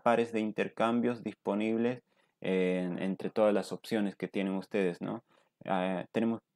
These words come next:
casi cuatrocientos pares de intercambio. Em, después tiene un, un,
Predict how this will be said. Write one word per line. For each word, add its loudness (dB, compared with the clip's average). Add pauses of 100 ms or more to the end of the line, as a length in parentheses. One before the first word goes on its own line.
(200)
casi -2
cuatrocientos -2
pares 2
de 0
intercambio. 0 (600)
Em, 2 (1080)
después 4
tiene 6
un, 8
un, 2